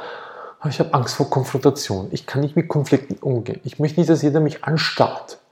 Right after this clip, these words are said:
Ah ja gut, wenn du pinke Haare hast, dann starrt dich sowieso jeder Schwachkopf an. Okay, also somit muss ich jetzt nicht wundern, wenn ich jetzt da so Masken da vor der Nase habe, so, so einen Lappen vor dem Tuch, der, der mich sowieso erdrücken tut.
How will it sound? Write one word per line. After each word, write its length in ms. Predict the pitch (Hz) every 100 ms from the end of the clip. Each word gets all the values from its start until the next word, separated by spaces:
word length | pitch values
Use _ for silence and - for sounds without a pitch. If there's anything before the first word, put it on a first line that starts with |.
| - _ _ _ _ _ _ -
Ah 120 | 110
ja 100 | 101
gut, 320 | - 180 -
wenn 80 | 110
du 180 | 117 110
pinke 400 | - 143 135 117
Haare 340 | 120 139 156
hast, 200 | 170 165
dann 80 | 139
starrt 260 | - 139 151
dich 140 | 151
sowieso 320 | 143 135 -
jeder 180 | 240 131
Schwachkopf 540 | - - - - -
an. 160 | - 123 _ _ _ _ _ _ _
Okay, 420 | 117 - 143 240 190
also 240 | 117 113 117
somit 380 | 120 135 143 147 - _ _ -
muss 240 | 147 160 160
ich 60 |
jetzt 140 | 147 165
nicht 160 | -
wundern, 240 | 220 247 147
wenn 120 | 131
ich 80 | 123
jetzt 180 | 120
da 80 | 120
so 240 | 110 104 95 _ _ _ -
Masken 800 | 104 85 - - - 175 190 180
da 260 | 190 214
vor 220 | 214 - 180
der 100 | 175
Nase 480 | 170 175 180 175
habe, 360 | 175 190 180 180
so, 180 | 180 139
so 140 | 131
einen 100 | 113
Lappen 380 | 101 - - 180
vor 160 | 185 175
dem 180 | 175
Tuch, 260 | 175 202 202
der, 320 | 139 127 - - - - -
der 60 | 113
mich 180 | 117 117
sowieso 420 | 110 101 - 151
erdrücken 420 | 170 - 180 180
tut. 160 | 196